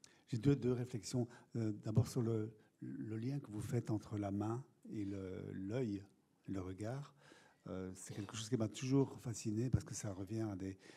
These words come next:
des recherches anthropologiques, euh, tr-, très vastes, hein, qui, qui montrent, qui montrent à quel point, dans beaucoup, énormément de sociétés, la représentation de la main est associée à un œil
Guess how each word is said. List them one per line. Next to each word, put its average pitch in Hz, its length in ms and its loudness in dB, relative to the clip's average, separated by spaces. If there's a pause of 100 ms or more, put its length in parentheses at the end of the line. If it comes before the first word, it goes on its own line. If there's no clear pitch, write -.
(160)
des 104 80 -4
recherches 98 540 -4
anthropologiques, 98 840 -2
euh, 90 280 -6 (720)
tr-, - 180 -16
très 120 180 0
vastes, 127 380 0
hein, 104 160 2
qui, - 120 -6 (100)
qui - 160 -4
montrent, 131 340 4 (260)
qui 117 100 -6
montrent 127 220 0
à 123 120 0
quel 135 160 2
point, 127 300 2 (560)
dans 101 80 0
beaucoup, 135 340 4
énormément 135 480 6
de 113 80 2
sociétés, 131 680 0 (360)
la 113 100 0
représentation 120 800 0
de 110 60 -2
la 110 100 -4
main 123 260 -4 (220)
est - 140 -14
associée 117 440 -16
à 110 80 -14
un 107 140 -8
œil 104 260 -8